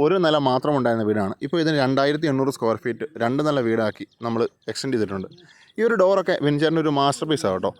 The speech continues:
തേക്കിൻ്റെ കടികളിലാണ് ഈ ഡോറൊക്കെ സിൻ-, ആ, പണി തീർത്തിരിക്കുന്നത്. ഉള്ളിലേക്ക് വരുമ്പം കണ്ടോ, നല്ല, ആ, ഇവിടുത്തെ ഏറ്റവും അട്രാക്റ്റീവ് എന്ന ജിപ്സം വർക്കുകൾ നല്ല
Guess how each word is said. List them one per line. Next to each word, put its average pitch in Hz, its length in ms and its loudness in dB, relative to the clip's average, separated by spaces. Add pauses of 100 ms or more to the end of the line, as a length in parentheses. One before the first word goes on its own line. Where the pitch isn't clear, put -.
(320)
തേക്കിൻ്റെ 190 380 0 (140)
കടികളിലാണ് 135 460 0 (100)
ഈ 110 120 -2
ഡോറൊക്കെ 113 340 0 (560)
സിൻ-, 131 260 0 (160)
ആ, 120 40 2 (120)
പണി 127 200 2
തീർത്തിരിക്കുന്നത്. 107 460 0 (460)
ഉള്ളിലേക്ക് 208 360 2
വരുമ്പം 170 240 2
കണ്ടോ, 98 180 -2 (440)
നല്ല, 185 200 4 (340)
ആ, 147 40 2 (100)
ഇവിടുത്തെ 180 320 0
ഏറ്റവും 190 200 2
അട്രാക്റ്റീവ് 175 360 0
എന്ന 180 80 2 (100)
ജിപ്സം 143 320 0
വർക്കുകൾ 170 280 2 (160)
നല്ല 147 160 2